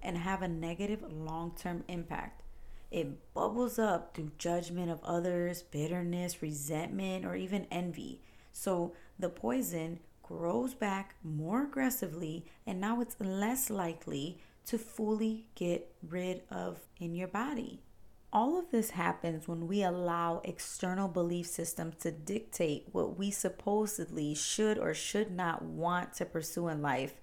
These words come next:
and to forcefully override our own natural passions. Do not push your feelings to the side just because you do not understand them. Work harder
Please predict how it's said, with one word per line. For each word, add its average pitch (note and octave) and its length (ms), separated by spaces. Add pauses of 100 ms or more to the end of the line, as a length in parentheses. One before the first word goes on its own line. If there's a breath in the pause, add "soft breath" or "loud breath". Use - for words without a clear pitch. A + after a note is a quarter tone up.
(100)
and G3+ 220
to G3 380
forcefully A3 1000
override F#3+ 760
our E3 180 (140)
own G3+ 520
natural E3+ 840
passions. - 880 (500)
Do B3+ 180
not F#4 380
push F#3+ 380
your E3+ 120
feelings E3 720
to - 60
the E3 140
side D3+ 520 (420 loud breath)
just F3+ 320
because F3+ 460
you E3+ 120 (100)
do E3+ 140
not E3+ 260
understand E3 840
them. B2+ 260 (420 loud breath)
Work F#3+ 420
harder G#3+ 840